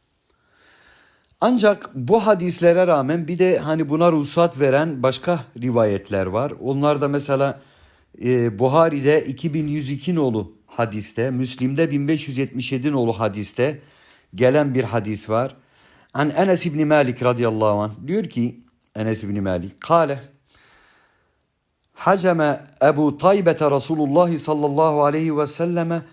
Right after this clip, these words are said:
fe emara lehu bi sa'in min temr." Diyor ki, e, Al-, Enes İbni Malik, Allah Resulü aleyhissalatü vesselam Ebu Taybete denilen bir kişiye hacamat yaptırdı. Sonra da ona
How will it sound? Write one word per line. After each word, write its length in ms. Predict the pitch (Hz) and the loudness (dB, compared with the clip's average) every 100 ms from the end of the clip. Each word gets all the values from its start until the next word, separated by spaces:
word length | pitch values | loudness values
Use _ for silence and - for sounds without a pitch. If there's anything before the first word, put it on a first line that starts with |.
| _ | _
fe 120 | - | 0
emara 580 | 127 165 170 147 131 143 | 2 4 4 2 2 2
lehu 280 | 160 143 123 | 2 0 -2
bi 100 | 123 | -4
sa'in 840 | - 160 175 175 160 180 170 - _ _ - | -2 2 4 4 2 0 -2 -6 _ _ -10
min 280 | 117 147 123 | -4 -4 -4
temr." 560 | - 135 113 - - _ _ _ _ _ _ _ - | -2 -2 -2 -8 -20 _ _ _ _ _ _ _ -2
Diyor 260 | 147 202 196 | 4 4 2
ki, 360 | 151 143 - - _ _ _ _ _ _ - | -2 -2 -4 -16 _ _ _ _ _ _ -8
e, 280 | 117 117 | -2 -2
Al-, 260 | 110 123 90 78 - | 0 0 -2 -12 -2
Enes 320 | 127 139 127 | 0 2 0
İbni 200 | 127 113 | -2 -2
Malik, 320 | 113 107 101 110 | 0 0 0 -4
Allah 300 | - 147 190 | -2 2 4
Resulü 240 | 185 143 | 4 2
aleyhissalatü 500 | 160 147 147 135 131 | 0 0 0 -2 0
vesselam 520 | 117 113 110 107 104 92 _ _ _ _ _ 131 | -4 -2 -4 -4 -4 -8 _ _ _ _ _ 2
Ebu 280 | 160 151 | 2 0
Taybete 680 | 151 180 185 165 147 143 117 | 2 4 4 4 2 2 2
denilen 500 | 135 135 123 113 104 - | 2 2 2 0 -4 -12
bir 360 | 110 156 170 | -6 -4 -4
kişiye 360 | - 135 - 123 | -6 -8 -2 0
hacamat 600 | 101 127 123 143 180 180 | 0 0 2 2 2 2
yaptırdı. 600 | 175 170 175 170 160 175 _ _ _ - | 2 2 0 0 -2 -8 _ _ _ -16
Sonra 540 | - 185 202 175 147 | 0 2 4 4 4
da 100 | 143 | 2
ona 460 | - 151 170 202 | 2 2 2 0